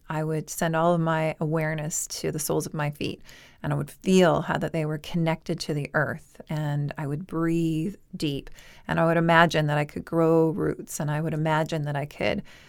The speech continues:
inhale some nourishing, earthy energy up into my solid, strong legs, like, really feeling supported.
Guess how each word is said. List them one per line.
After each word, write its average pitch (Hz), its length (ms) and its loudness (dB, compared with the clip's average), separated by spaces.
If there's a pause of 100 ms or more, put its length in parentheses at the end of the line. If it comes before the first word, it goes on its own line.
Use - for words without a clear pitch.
(240)
inhale 185 640 6
some 156 460 -2 (160)
nourishing, 175 1300 4 (680)
earthy 160 960 4
energy 170 540 2 (160)
up - 320 6 (140)
into 165 340 -2
my 151 400 -2
solid, 160 500 2
strong 156 360 0
legs, 143 360 0
like, - 160 -8
really 170 400 0
feeling 156 400 -4
supported. 147 560 0